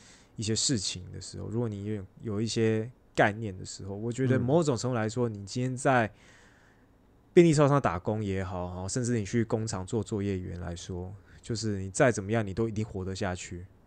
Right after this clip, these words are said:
Speaker 2: 嗯。
Speaker 1: 对，就是如果说你已经知道
Speaker 2: 就是
Speaker 1: 他的犯罪手法就是这样子，然后你也发现你遇到的犯罪手法呢，就是说他邀请你的方式好像很像，哦，那你还是觉得说，好，给自己一个机会的话，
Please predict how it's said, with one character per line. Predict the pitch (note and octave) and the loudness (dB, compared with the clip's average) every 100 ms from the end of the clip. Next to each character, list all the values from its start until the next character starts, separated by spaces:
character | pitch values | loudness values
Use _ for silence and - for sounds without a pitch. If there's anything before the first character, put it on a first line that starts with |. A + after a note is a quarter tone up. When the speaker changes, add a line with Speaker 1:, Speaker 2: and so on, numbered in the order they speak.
| - | -6
Speaker 2:
嗯。 | A#2 G#2 G2+ - | -2 -2 -6 -8
Speaker 1:
对， | G#2 F#2+ F#2 G2+ G#2+ | -6 -4 -6 -12 -14
就 | - A2 | -6 -4
是 | A2+ | -2
如 | G#2 A#2 | -2 -2
果 | A2 | -2
说 | G2 A#2+ | -2 0
你 | E3 | 2
已 | C#3+ | 2
经 | C3+ C#3 | 2 -2
知 | - C#3+ | 0 6
道 | D3+ B2 - - - - - - - - - - - - | 8 6 4 -10 -20 -20 -20 -20 -20 -20 -20 -20 -20 2
Speaker 2:
就 | D3 | 4
是 | D3 D#3+ C#3+ C3+ C3 - - | 6 8 8 8 4 0 -6
Speaker 1:
他 | - D#3 | 6 10
的 | C#3+ | 10
犯 | - D#3 | 12 12
罪 | E3 C#3+ | 12 10
手 | A#2+ | 8
法 | B2+ G#2+ | 8 6
就 | A#2 | 4
是 | A#2 | 4
这 | B2+ | 4
样 | G2+ | 4
子， | F#2 F#2+ | 0 4
然 | C3 | 6
后 | F#3 | 8
你 | F#3 | 8
也 | C3 | 8
发 | - D#3 | 10 10
现 | D#3 | 10
你 | A2+ | 6
遇 | B2+ F#3+ | 4 8
到 | E3+ E3+ | 12 12
的 | C3+ | 12
犯 | F3 D#3 | 8 8
罪 | D3+ | 8
手 | A#2+ B2+ | 8 8
法 | A2 F#2+ | 6 6
呢， | G2 G2+ G#2+ - - - - | 2 0 -2 -8 -20 -20 0
就 | D#3 | 6
是 | D3+ | 8
说 | D3+ C#3+ D3 C#3+ - - _ _ _ | 12 12 12 8 2 -20 _ _ _
他 | - E3+ | 8 12
邀 | E3+ F3 | 12 12
请 | F3 C#3+ | 12 4
你 | A2 | 2
的 | |
方 | C#3 C3+ | 4 4
式 | D3+ B2+ A2+ | 6 6 4
好 | G#2+ G#2 | 2 6
像 | E3+ | 6
很 | C3+ G#2 | 6 2
像， | - F#3 G#2+ F#2 - - | 8 10 10 2 -16 -6
哦， | G#2 G#2+ | -4 0
那 | D3 | 0
你 | A2 F#2+ | 0 -2
还 | G2+ | -2
是 | - B2 A2+ | 2 2 0
觉 | - G#2 | -2 -2
得 | G2+ | -2
说， | G2 A2+ G#2+ | -2 0 0
好， | G#2 F#2+ | -2 -2
给 | G2+ | -4
自 | - | -4
己 | A#2 | -4
一 | |
个 | G2+ | -4
机 | - G#2+ G#2 | -6 -6 -2
会 | A2 | -2
的 | F#2+ F2+ | -2 -2
话， | G#2 - | -2 0